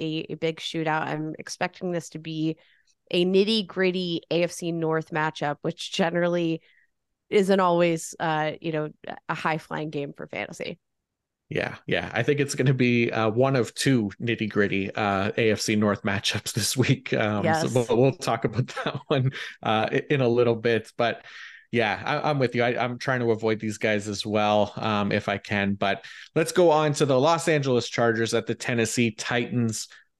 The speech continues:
Speaker 2: Austin Eckler is questionable with an ankle injury. Um, Joshua Kelly is kind of the clear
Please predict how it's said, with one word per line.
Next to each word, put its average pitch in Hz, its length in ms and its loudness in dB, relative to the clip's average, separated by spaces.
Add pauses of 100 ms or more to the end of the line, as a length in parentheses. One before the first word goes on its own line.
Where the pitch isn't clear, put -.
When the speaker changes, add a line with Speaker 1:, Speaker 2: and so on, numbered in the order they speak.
Speaker 2:
Austin 165 420 2
Eckler 135 680 2
is 123 300 0
questionable 131 1160 0
with 123 180 0
an 110 200 0
ankle 120 360 2
injury. 120 760 2
Um, 113 380 0
Joshua 123 420 0
Kelly 123 460 2
is 120 220 -2
kind 127 220 -2
of 113 80 -2
the 120 80 0
clear 143 580 4